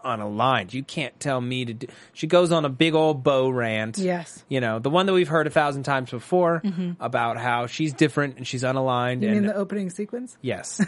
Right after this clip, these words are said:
Speaker 2: <laughs>
Speaker 1: Searching while hiding. And, uh, I can't, I can't, I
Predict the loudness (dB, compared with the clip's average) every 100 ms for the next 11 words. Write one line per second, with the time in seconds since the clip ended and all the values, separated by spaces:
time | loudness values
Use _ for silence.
0 | -4 -20 -18 -8 0 0 0 -4 -6 -4
1 | -4 -2 -2 -2 -8 -14 -16 -16 -16 -8
2 | 0 4 6 4 2 0 0 0 -2 -4
3 | -4 -6 -4 -2 -4 -4 -6 -6 _ -16
4 | -8 -2 -2 -4 -8 _ _ _ -10 -10